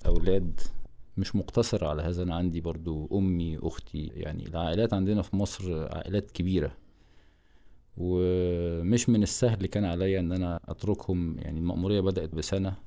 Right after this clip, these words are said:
وتم تمديدها مرتين أو تلاتة لحد دلوقتي. لكن يعني عايز أقول إن الحمد لله تكنولوجيا الاتصال بتخلينا متواصلين بشكل شبه يومي.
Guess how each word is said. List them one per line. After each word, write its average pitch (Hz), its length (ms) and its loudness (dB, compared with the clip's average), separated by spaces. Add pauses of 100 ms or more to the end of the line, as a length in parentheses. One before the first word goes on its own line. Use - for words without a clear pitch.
(140)
وتم 92 380 0
تمديدها 87 480 -2
مرتين 85 500 -4
أو - 100 -8
تلاتة - 420 -8
لحد 80 180 -10
دلوقتي. 82 440 -6 (920)
لكن 143 580 2
يعني 120 300 2
عايز 117 180 2
أقول 127 300 2
إن 104 240 2
الحمد 101 640 0
لله 101 160 2
تكنولوجيا 104 540 2
الاتصال 90 720 -4
بتخلينا 92 680 -4
متواصلين 95 580 -2
بشكل 90 380 -6 (140)
شبه 113 320 0
يومي. 92 420 -2